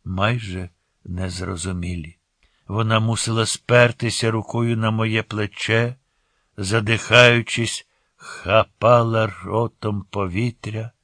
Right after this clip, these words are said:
«Але чому він нічого не сказав?» вихопилося в неї, і вона пильно глянула мені в обличчя, наче я міг знати відповідь.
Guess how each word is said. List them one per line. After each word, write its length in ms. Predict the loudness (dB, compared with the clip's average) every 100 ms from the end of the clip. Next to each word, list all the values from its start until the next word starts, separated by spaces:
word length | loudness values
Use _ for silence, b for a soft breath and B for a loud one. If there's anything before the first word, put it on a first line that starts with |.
| _ _ _ _ 2
«Але 300 | 6 6 4
чому 420 | 4 6 6 6
він 160 | 4
нічого 380 | 4 4 4 4
не 140 | 4 2
сказав?» 720 | 0 0 0 6 8 8 4 b b -8
вихопилося 920 | 0 0 0 -4 -2 -4 -4 -2 -2
в 80 | -2
неї, 460 | -2 -2 -2 -6 _ _ _ _ _ _
і 100 | -6
вона 300 | -4 -4 -6 -4
пильно 480 | -2 0 0 -2 -4
глянула 600 | -2 0 0 -2 -4 -4
мені 260 | -4 -4
в 80 | -6
обличчя, 720 | -8 -4 -4 -6 -14 -14 -14 -18 _ _ b b b
наче 420 | 0 2 2 -2
я 140 | 0 0
міг 240 | 0 -2
знати 560 | -2 0 2 0 -2 -6
відповідь. 640 | -6 -8 -12 -14 -14 -20